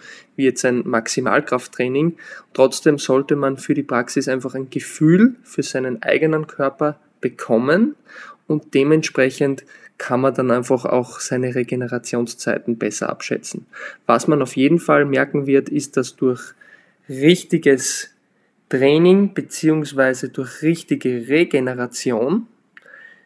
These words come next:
wir einfach die besten Erfolge erzielen können und diese regenerativen Strategien einfach nutzen,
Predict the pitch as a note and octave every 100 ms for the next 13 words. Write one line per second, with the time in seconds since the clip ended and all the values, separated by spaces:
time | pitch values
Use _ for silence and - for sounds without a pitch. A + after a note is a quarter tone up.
0 | _ C#3 C3+ C#3+ E3+ F#3 - C3+ C#3 D3
1 | - C3+ A#2+ B2 - B2+ A#2+ - A#2+ B2
2 | A#2+ - C3 C3 C3 C3 B2+ B2 B2 C#3
3 | C3+ A#2+ B2 C3 B2+ B2 B2 C3+ C3 C3
4 | - A#2+ A#2 A#2+ - B2+ C3 B2 A#2+ B2+
5 | - C#3 E3 E3+ - D#3